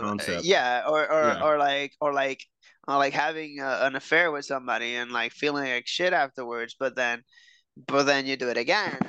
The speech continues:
Speaker 2: I guess it's like that for him. Not an excuse. He still did what he did was wrong, and he was judged for it, I'm pretty sure. But the thing is that he was still forget-, he could still, he could have still be forgiven by God and,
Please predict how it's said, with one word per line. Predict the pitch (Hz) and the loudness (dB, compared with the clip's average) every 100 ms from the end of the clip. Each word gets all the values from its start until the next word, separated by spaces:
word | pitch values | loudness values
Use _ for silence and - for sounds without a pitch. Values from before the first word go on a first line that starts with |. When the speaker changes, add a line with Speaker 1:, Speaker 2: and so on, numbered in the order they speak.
| - | -2
Speaker 2:
I | 113 139 | 0 2
guess | 175 180 - | 2 -2 -4
it's | 151 | -4
like | 143 117 | 0 0
that | 139 208 175 | 0 0 0
for | - | -6
him. | 127 107 | -10 -8
Not | 131 185 | -2 -2
an | 175 | -2
excuse. | 135 - - 196 165 120 123 | -6 -6 0 4 4 2 -4
He | 127 | -10
still | - 156 139 | 2 2 4
did | 139 | 2
what | 131 135 | 2 0
he | 143 | 0
did | 139 135 | -2 -2
was | 127 131 | -4 0
wrong, | 151 160 139 120 - - - _ - | 4 4 2 -2 -20 -20 -20 _ -4
and | 135 | -2
he | 151 143 | 2 2
was | 131 | 2
judged | 127 185 196 | 4 2 2
for | 143 117 | 0 2
it, | 101 - | 2 0
I'm | 127 | -4
pretty | 147 135 | 0 2
sure. | 131 180 151 - | 2 4 2 2
But | 131 123 | -2 -2
the | 127 | -4
thing | 147 147 | 0 0
is | 147 139 | -2 -6
that | 139 131 123 _ _ _ _ _ _ _ _ _ _ _ _ _ _ - | -2 0 -2 _ _ _ _ _ _ _ _ _ _ _ _ _ _ -14
he | 147 - 160 | -10 -4 -2
was | 147 | -2
still | - 156 | -2 -2
forget-, | 135 143 135 135 117 | 0 -2 -2 -4 -4
he | 156 | -6
could | 160 143 | -6 -8
still, | - - 156 | -4 2 2
he | 175 | 2
could | 175 202 | 0 0
have | 160 | -2
still | - 170 151 | 0 0 0
be | 147 139 | -4 -6
forgiven | 139 127 127 117 117 | -6 -4 -6 -6 -8
by | 110 | -6
God | 110 127 120 113 | -2 2 4 2
and, | 113 | -4